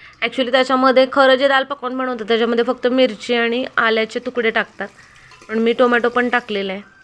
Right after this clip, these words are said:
हिंग टाकायचा थोडासा.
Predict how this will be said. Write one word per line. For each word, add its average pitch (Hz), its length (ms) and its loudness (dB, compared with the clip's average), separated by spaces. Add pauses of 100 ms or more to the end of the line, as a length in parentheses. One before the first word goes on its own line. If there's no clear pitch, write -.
(1040)
हिंग 254 200 4 (100)
टाकायचा 233 500 -4
थोडासा. 214 380 -2